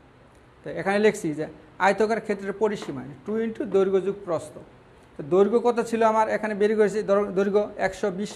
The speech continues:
মিটার, এখানে লিখছি দৈর্ঘ্য একশো বিশ মিটার। প্রস্থ কত বেরিয়েছিল কত আমার? বিশ মিটার, এখানে লিখছি প্রস্থ বিশ মিটার। তাহলে একশো বিশ আর বিশ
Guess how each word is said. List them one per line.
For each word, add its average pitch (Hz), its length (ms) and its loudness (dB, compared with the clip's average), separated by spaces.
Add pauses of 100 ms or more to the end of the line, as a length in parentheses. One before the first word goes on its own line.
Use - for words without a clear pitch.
মিটার, 196 260 -2 (400)
এখানে 180 180 -4
লিখছি 180 240 -2
দৈর্ঘ্য 170 320 0
একশো 170 260 -2
বিশ 147 140 -8 (100)
মিটার। - 200 -16 (380)
প্রস্থ 202 300 2
কত 220 180 0
বেরিয়েছিল 220 520 2
কত 214 160 -2
আমার? 220 280 2 (400)
বিশ 202 300 -8
মিটার, 220 280 2 (340)
এখানে 170 200 -6
লিখছি 175 220 -4
প্রস্থ 175 400 -4
বিশ 180 480 -8
মিটার। - 200 -14 (460)
তাহলে 147 140 -4
একশো 170 240 0
বিশ 196 360 -4
আর 185 180 2
বিশ 165 320 -4